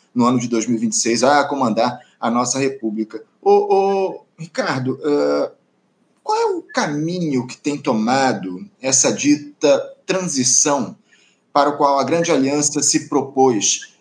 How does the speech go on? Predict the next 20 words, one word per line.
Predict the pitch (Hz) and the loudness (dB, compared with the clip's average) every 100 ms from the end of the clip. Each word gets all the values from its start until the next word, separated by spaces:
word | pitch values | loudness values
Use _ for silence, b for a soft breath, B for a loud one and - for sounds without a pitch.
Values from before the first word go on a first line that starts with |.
| - | -4
eh, | 113 131 | -4 -2
no | 139 131 | 0 0
ano | 123 | 0
passado? | 127 123 - 98 101 110 - | -2 -2 0 0 0 -2 -4
Esse | 269 - | -6 -4
governo, | 190 156 170 165 156 | -4 -2 -2 -2 -4
ele | 156 143 | -2 0
abre | 160 185 147 | 2 0 0
a | 135 | -2
possibilidade | 135 143 131 123 113 110 131 123 - | -2 -6 -4 -4 -2 2 2 2 -2
para | 120 | -4
que | 120 | -2
lá | 143 233 269 | -2 0 0
em | 240 | 0
dois | 160 135 | 0 -2
mil | 151 | -2
e | 147 | -4
vinte | 151 | -4
e | - | 0
seis | - 156 151 104 - B | 0 2 2 2 -2 B